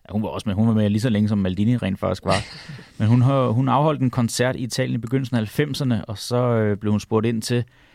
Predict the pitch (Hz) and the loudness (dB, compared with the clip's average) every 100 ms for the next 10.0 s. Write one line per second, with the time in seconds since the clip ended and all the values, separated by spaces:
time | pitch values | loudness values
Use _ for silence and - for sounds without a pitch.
0 | _ _ - _ _ 113 113 113 117 110 | _ _ -20 _ _ 0 2 2 2 0
1 | 117 107 101 - 110 104 101 98 107 101 | -2 0 -2 -4 -2 0 0 -2 -2 -2
2 | 107 123 - - 127 - - - 117 117 | 0 -2 -4 -2 -2 -4 -6 -2 0 0
3 | 113 _ _ _ - 110 123 101 95 104 | -2 _ _ _ -4 0 2 2 2 0
4 | 113 - - - - 113 113 117 110 110 | -4 -10 -20 -20 -6 -4 0 0 2 2
5 | 104 98 92 90 87 101 113 113 127 117 | 2 0 0 -2 -4 -4 -2 0 2 0
6 | 113 - 107 101 127 - 135 120 107 101 | -4 -4 0 2 2 0 -6 -4 -4 -4
7 | 98 95 98 117 104 - - - - 147 | -2 -2 -2 -2 -4 -8 -6 -6 -2 -2
8 | - - _ - 104 104 120 113 104 104 | -2 -12 _ -6 -4 0 2 2 0 -2
9 | 104 98 107 107 107 98 90 87 90 101 | -2 -2 -2 0 0 0 0 -2 -6 -6